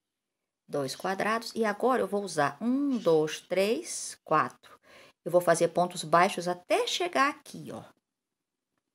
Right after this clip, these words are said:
Eu já aprendi aqui com ponto baixo. Em cada uma, um quadrado desse, eu vou fazer dois pontos baixos. Aqui em cima eu faço um, né, que é em cima do ponto, olha.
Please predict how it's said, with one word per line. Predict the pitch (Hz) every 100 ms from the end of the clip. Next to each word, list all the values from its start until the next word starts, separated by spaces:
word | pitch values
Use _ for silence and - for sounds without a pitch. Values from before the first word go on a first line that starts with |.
| _ _ _ _ -
Eu | 175
já | 175
aprendi | 170 175 165 175
aqui | 165 156
com | 156
ponto | 156 160 160 165
baixo. | 170 180 240 -
Em | 233
cada | 233 302 359 381 202 196 -
uma, | 208 180 151 131 - - _ - - -
um | 220
quadrado | - 180 165 156 -
desse, | 131 202 180 151 -
eu | - 170
vou | 175
fazer | 175 170 165 143
dois | - 214 202
pontos | - 151 156 156
baixos. | 147 143 135 151 185 - 349 494 - - - _ _ _ _ _ _ _ _ _ _ _ _ - - _ -
Aqui | 156 165 202
em | 185
cima | - 175 170
eu |
faço | 165 156 156 -
um, | 175 196 370
né, | 233 254
que | 226
é |
em | 170
cima | - 170 160
do | 170
ponto, | - 190 226 247 131
olha. | - -